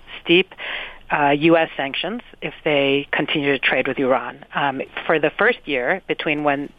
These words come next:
Trump announced that the U S was withdrawing in May two thousand eighteen, and this year, May two thousand nineteen, the U S issued waivers to certain countries exempting them from those sanctions.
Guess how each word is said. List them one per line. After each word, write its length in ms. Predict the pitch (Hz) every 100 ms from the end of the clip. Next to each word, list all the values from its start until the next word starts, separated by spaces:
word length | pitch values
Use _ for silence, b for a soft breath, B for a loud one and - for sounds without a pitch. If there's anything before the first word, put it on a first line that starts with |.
| -
Trump 320 | - 151 151 - B B B B B
announced 460 | 170 160 147 156
that 120 | 160 -
the 180 | 151 143
U 120 | 147 143
S 140 | 139
was 100 | 139
withdrawing 460 | 139 - 131 135 139
in 100 | 139
May 140 | 135
two 100 | -
thousand 260 | 131 127 135
eighteen, 440 | 139 - 135 139
and 180 | 143 143
this 140 | 165 -
year, 140 | 143 135
May 160 | 135
two 160 | 131 -
thousand 300 | 131 135 135
nineteen, 500 | 127 - 220 170 143
the 100 | 143
U 120 | 147
S 100 | 139
issued 400 | - 156 - 143
waivers 580 | 139 147 156 147 120 127
to 100 | - 147
certain 180 | 139 -
countries 400 | - 135 131 127
exempting 480 | 131 135 139 143 131
them 120 | 120
from 140 | 127 127
those 180 | 123 -
sanctions. 440 | 123 - 165 226